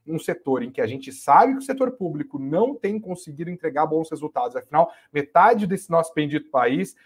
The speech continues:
não tem acesso ao saneamento básico. E é por isso que o marco falou, "Olha, as empresas estatais não vão renovar a licitação de maneira automática, elas vão ter que participar de licitações e vão ter que mostrar que tem condições financeiras de fazer os investimentos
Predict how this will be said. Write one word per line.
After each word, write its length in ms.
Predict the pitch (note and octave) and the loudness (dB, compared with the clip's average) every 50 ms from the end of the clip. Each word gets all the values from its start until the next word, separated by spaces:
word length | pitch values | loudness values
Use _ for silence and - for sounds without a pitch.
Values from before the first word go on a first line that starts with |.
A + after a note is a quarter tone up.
| _ _ | _ _
não 220 | - D3+ E3+ G3 G3 | -2 0 2 2 2
tem 180 | G3+ F3 E3+ | 0 -2 -4
acesso 400 | E3 D#3+ D#3+ - D#3+ D#3 - - | -4 -4 -4 -4 -4 -4 -4 -8
ao 20 | - | -8
saneamento 520 | - F3 E3 D#3+ D#3 D#3 D#3+ D#3+ - E3+ | -8 -6 -6 -6 -4 -6 -6 -6 -8 -6
básico. 520 | D3+ D3+ C#3+ C#3 A#2+ - - - _ _ _ - - _ _ - | 0 2 2 4 2 2 -2 -8 _ _ _ -20 -20 _ _ -4
E 80 | B2+ C#3 | -2 -2
é 40 | |
por 160 | C#3 C#3 E3+ D#3+ | 0 0 -2 -2
isso 240 | F3 F#3+ - G#3+ | -2 -2 -4 -6
que 240 | G#3 - - F#3 F3 | -10 -8 -6 -4 -2
o 80 | E3 D#3 | -2 0
marco 360 | D#3 D3 D3 D#3 D3+ - D#3+ | 2 0 0 0 -2 -6 -4
falou, 240 | - F3 E3 D#3+ D3 | -2 0 2 4 4
"Olha, 440 | C#3 D#3 F3 F3 D3 A2 G#2 G2+ - _ _ _ _ _ | 6 8 8 8 8 6 2 -4 -10 _ _ _ _ _
as 140 | A#2 B2 B2 | -8 -8 -6
empresas 360 | C#3+ C#3 D3+ E3 F3 F#3 F3 | -6 -2 -2 0 0 -2 -2
estatais 560 | E3 D#3 - D3 C3 D#3+ - E3 E3+ F3 D#3 | -6 -4 -2 -2 0 2 2 2 2 2 2
não 160 | C#3+ E3+ G3+ G3 | -2 -2 -2 0
vão 140 | F#3+ G3+ | 0 0
renovar 460 | F#3+ G#3 G3+ F#3+ F#3 D#3+ C#3 D3+ D#3 F3 | 0 0 0 0 0 0 2 2 0 0
a 60 | F3 | 0
licitação 560 | E3+ E3+ - D3+ - C#3+ C#3 - - D3+ D3+ | -4 -10 -14 -12 -12 -12 -10 -10 -8 -8 -8
de 60 | D#3 | -6
maneira 260 | E3 E3+ E3+ E3+ E3 | -6 -6 -4 -2 -2
automática, 520 | E3 E3 - G#3+ F#3+ E3 D3 C#3+ - - B2 | -2 -2 -2 -2 0 0 -2 -2 -2 -6 -8
elas 80 | A#2 | -6
vão 160 | A#2 B2+ C3+ C3+ | -6 -6 -6 -6
ter 100 | D#3+ D3+ | -8 -8
que 240 | - - F3 D#3+ - _ _ _ _ - | -8 -10 -12 -12 -14 _ _ _ _ 0
participar 800 | - D#3 D#3 - - - F3+ E3+ - _ - D#3+ F#3 A#3+ C4+ | 2 2 2 -2 -8 -10 -10 -12 -4 _ 4 4 4 4 2
de 100 | B3 B3+ | -2 -4
licitações 880 | A#3+ A3+ G#3 G#3+ - - - B2 G#2+ - - - A#2+ A#2+ C#3+ F#3 F#3+ - _ _ _ _ | -4 -6 -6 -6 -8 -8 -8 -8 -10 -10 -10 -8 -6 -4 -4 -4 -6 -8 _ _ _ _
e 80 | C3+ C3 | -8 -6
vão 100 | D#3 E3+ | -4 -4
ter 120 | E3+ G3 | -4 -6
que 120 | - - F3 | -6 -8 -6
mostrar 600 | D#3 F#3 G#3 A#3 A3+ A#3 - - D#3+ D3+ D#3+ F#3 | -2 0 0 0 0 -2 -8 -6 -4 -2 -2 -2
que 80 | - - | -4 -8
tem 100 | F#3+ F3+ | -12 -10
condições 440 | - F#3 F3+ F3+ - E3 D#3+ D#3 | -10 -10 -12 -10 -10 -12 -12 -12
financeiras 440 | - - D3 C3+ C3+ C#3 D#3 D#3 E3 | -12 -12 -12 -10 -2 0 0 0 0
de 80 | D#3 D#3 | -2 -4
fazer 260 | - E3+ D#3 C3 D3 | -4 -4 -2 -2 -2
os 120 | E3+ F3+ | -2 -2
investimentos 760 | G3 F3+ E3 D#3+ D#3 - C3 A#2+ C#3 D#3+ E3+ - C#3+ - - | -4 -4 -6 -8 -8 -10 -10 -8 -8 -8 -8 -10 -14 -20 -20